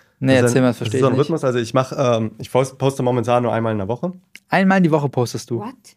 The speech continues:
Speaker 1: Einmal
Speaker 2: Ja.
Speaker 1: die Woche.
Speaker 3: Als
Speaker 1: Und dein
Speaker 3: Fulltime-Content-Creator?
Speaker 2: Ja, weil, weil ich auch andere Projekte mache an der Seite.
Speaker 3: Ja.
Speaker 2: Aber
Speaker 1: Aber, äh, stopp, stopp, stopp.
Speaker 2: Oh.
Speaker 1: Und, und,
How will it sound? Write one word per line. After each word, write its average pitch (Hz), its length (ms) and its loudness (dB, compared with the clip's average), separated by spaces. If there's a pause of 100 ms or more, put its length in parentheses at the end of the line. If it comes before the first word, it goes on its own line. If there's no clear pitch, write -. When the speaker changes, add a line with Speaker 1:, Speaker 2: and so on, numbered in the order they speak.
Speaker 1:
Einmal 185 380 4
Speaker 2:
Ja. 160 80 4
Speaker 1:
die 143 40 2
Woche. 123 240 0
Speaker 3:
Als 185 140 -12
Speaker 1:
Und 131 160 2
dein 139 220 2
Speaker 3:
Fulltime-Content-Creator? 220 880 -12 (220)
Speaker 2:
Ja, 120 260 2
weil, 117 160 2
weil 120 140 4
ich 120 100 -2
auch 113 80 -4
andere 117 220 -2
Projekte 117 340 -4
mache 123 380 -6 (160)
an 120 100 -8
der 113 120 -4
Seite. 123 340 -8 (140)
Speaker 3:
Ja. 180 140 -16
Speaker 2:
Aber 127 460 -2
Speaker 1:
Aber, - 340 -10
äh, 131 40 -2
stopp, 131 160 -2
stopp, 120 140 -2
stopp. 127 100 0
Speaker 2:
Oh. - 20 4
Speaker 1:
Und, 151 80 2
und, 147 180 -2